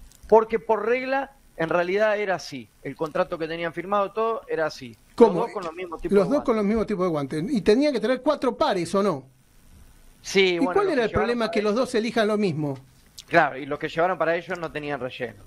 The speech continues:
Speaker 1: Es lo mismo que pasó con Maidana con Floyd, y siempre lo mismo,
Speaker 2: Pero no
Speaker 1: siempre quieren
Speaker 2: entiendo,
Speaker 1: sacar
Speaker 2: si vos llevas cuatro pares y hay dos de una, de un tipo y dos de otro,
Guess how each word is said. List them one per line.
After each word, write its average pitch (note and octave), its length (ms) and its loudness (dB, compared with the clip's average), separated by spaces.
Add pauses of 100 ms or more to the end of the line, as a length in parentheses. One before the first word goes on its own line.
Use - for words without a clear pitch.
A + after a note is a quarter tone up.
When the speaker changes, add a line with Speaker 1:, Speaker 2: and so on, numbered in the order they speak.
(140)
Speaker 1:
Es E3 160 -2
lo A#3 120 2
mismo C#4 320 -2
que F#3 80 -2
pasó E3 340 -2
con F#3+ 140 -2
Maidana F#3 380 -2
con G3+ 140 -6
Floyd, A3+ 560 0
y F#3+ 160 -10
siempre B3+ 420 -6
lo F#3 100 -2
mismo, G3+ 300 -6
Speaker 2:
Pero B3+ 120 2
no D4 80 4
Speaker 1:
siempre F#4 120 0
quieren F4 200 2
Speaker 2:
entiendo, C4+ 140 2
Speaker 1:
sacar - 100 -8
Speaker 2:
si C4 100 2
vos F#4 220 0
llevas D4+ 220 0
cuatro C#4+ 360 0
pares E3 300 -2
y C#4+ 120 0
hay A3 120 2
dos C4 180 2
de C4+ 60 2
una, B3+ 260 2
de G#3+ 160 -2
un B3 100 0
tipo C4+ 220 0
y A3 40 0
dos A3 140 2
de G#3+ 100 4
otro, E3 300 -2